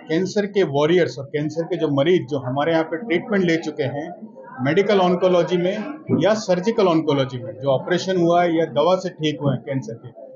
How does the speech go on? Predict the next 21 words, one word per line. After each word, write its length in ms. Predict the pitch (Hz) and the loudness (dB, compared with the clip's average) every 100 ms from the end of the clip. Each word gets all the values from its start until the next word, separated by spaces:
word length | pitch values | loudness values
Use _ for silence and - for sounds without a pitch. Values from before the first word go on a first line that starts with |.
| - - - | -20 -20 -4
उनको 280 | 226 254 262 | 0 2 4
हमने 280 | 214 214 202 | 4 4 4
यहाँ 160 | 165 | 2
पे 140 | 165 175 | 2 2
आज 160 | 165 | 2
आमंत्रित 520 | 147 143 160 175 175 - | 0 0 0 0 -2 0
किया, 120 | 165 | -2
सारे 320 | 160 139 160 | 0 0 2
मरीज. 360 | 143 139 180 - - - | 0 0 0 -4 -16 -8
उनको 280 | 175 185 208 | -4 0 2
as 100 | 190 | 4
a 100 | 190 | 2
warrior, 420 | 139 151 180 196 202 - - - 139 | 2 4 4 2 0 -12 -20 -10 -4
as 120 | 160 | 0
a 40 | 170 147 | 0 2
winner 220 | 190 190 - - _ - | 2 2 -2 -14 _ -12
सोसाइटी 520 | - 151 180 180 185 | -4 0 2 2 2
के 100 | 185 | 0
सामने 320 | 170 160 170 | 0 0 0
प्रस्तुत 440 | 156 151 - 196 | 0 -2 2 0
किया 440 | - 175 180 185 | 2 2 2 0